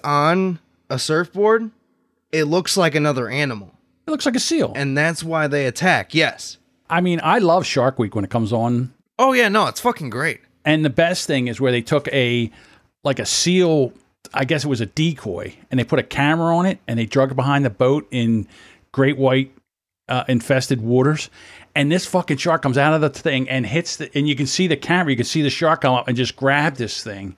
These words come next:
Speaker 2: and just go right into the air with it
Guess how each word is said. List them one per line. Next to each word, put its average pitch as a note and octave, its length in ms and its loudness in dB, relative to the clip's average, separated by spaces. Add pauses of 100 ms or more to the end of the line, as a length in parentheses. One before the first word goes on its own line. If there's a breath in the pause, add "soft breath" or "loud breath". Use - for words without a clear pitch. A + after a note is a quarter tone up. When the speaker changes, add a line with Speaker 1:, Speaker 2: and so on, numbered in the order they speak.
(640 soft breath)
Speaker 2:
and C3 240 0
just B2+ 320 -2 (340)
go D3 240 2
right D#3 260 2
into D#3+ 200 2
the C#3 160 2
air D3+ 160 4
with A#2+ 180 2
it A#2 180 -2